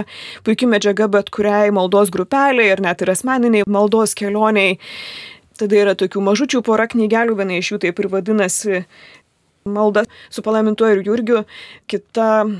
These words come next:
Viešpatie, kaip aš tave myliu, tai yra tos ištraukėlės iš tėvų Jurgio dienoraščio, kurios skamba kaip malda, nes čia turbūt tiems, kurie žino tėvą Jurgį bent šiek tiek ir yra vartę dienoraštį, žino tą, arba girdėję šiaip šį tą, žino tą fenomeną šiokį tokį jo, kad jis neretai melsdavosi raštu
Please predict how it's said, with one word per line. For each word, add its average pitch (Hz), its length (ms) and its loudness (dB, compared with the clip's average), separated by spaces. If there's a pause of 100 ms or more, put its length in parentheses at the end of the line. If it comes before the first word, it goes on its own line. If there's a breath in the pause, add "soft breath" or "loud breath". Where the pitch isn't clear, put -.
(140)
Viešpatie, 220 460 0
kaip 208 160 0
aš 208 120 -2
tave 202 240 2
myliu, 208 360 2
tai 190 160 0
yra 190 160 2
tos 160 180 -2
ištraukėlės 190 640 0
iš 175 140 -8
tėvų 190 240 0
Jurgio 202 240 2
dienoraščio, 196 640 0
kurios - 340 -6
skamba 190 380 0
kaip 175 240 -2
malda, 185 380 2
nes - 200 -12
čia - 80 -16
turbūt 185 380 -10
tiems, 196 240 0
kurie 185 180 0
žino 208 240 0
tėvą 175 300 -2
Jurgį 196 260 0
bent 180 220 -2
šiek - 240 -4
tiek 240 180 0
ir 190 140 0
yra - 20 0
vartę 190 320 0
dienoraštį, 202 640 -2
žino 208 260 0
tą, - 140 -6
arba 170 200 -4
girdėję 180 460 0
šiaip 226 220 -4
šį 190 160 -4
tą, 240 160 -2 (380 loud breath)
žino 220 300 0
tą - 180 -6 (180)
fenomeną 180 580 -2
šiokį 180 360 -4
tokį 196 340 0
jo, 214 100 2
kad 208 160 -2
jis 226 140 -4
neretai 208 400 0
melsdavosi 175 580 -2
raštu 90 380 -6